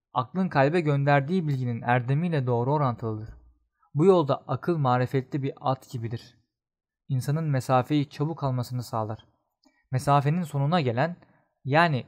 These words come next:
huzura varan insan, anlar ki bineğin ait olduğu yer aslında vardığı yerdir. Onu bağlayıp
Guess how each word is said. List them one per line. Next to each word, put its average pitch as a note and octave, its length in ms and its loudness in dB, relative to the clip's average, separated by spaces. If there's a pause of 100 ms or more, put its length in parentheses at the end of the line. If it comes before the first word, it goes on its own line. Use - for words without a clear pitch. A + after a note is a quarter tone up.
huzura C3+ 460 2
varan A#2 340 0
insan, D#3 400 -2 (680)
anlar F3 360 2
ki C3+ 280 -4 (160)
bineğin D3 400 0
ait C#3 320 2
olduğu B2 320 -2
yer B2+ 260 0 (640)
aslında D#3 640 -2
vardığı B2 520 2
yerdir. A2+ 360 0 (840)
Onu D#3+ 280 -2
bağlayıp C3+ 380 2